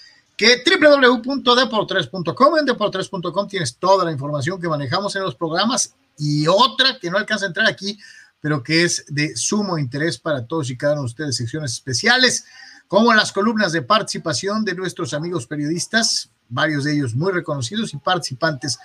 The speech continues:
dentro de los programas que usted ya conoce, Marco Domínguez Niebla allá en Ensenada,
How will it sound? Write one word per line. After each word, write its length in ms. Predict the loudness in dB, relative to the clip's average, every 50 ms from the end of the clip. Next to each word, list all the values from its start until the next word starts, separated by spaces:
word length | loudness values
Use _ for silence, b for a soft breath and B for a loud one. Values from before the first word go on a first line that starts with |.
| B B B B B _
dentro 280 | 0 2 4 4 4 2
de 60 | 2
los 140 | 2 0 0
programas 460 | -2 0 2 2 2 2 2 -2 -2
que 80 | -4 -6
usted 180 | -4 -2 -2
ya 200 | 0 0 0 0
conoce, 540 | 0 0 0 0 0 0 0 0 0 -2 -4 _ _
Marco 760 | -6 0 2 4 4 4 2 0 -2 -2 -2 -2 -2 -4 -8 _
Domínguez 760 | -14 -12 -10 -8 -6 -4 0 4 4 4 4 2 0 0 0
Niebla 440 | -2 -2 0 0 2 2 2 2 2 2
allá 400 | 0 2 4 4 4 4 2 B B B B B B B B _
en 120 | -4 -2 0
Ensenada, 680 | 0 0 0 2 4 6 6 6 4 2 0 -4 _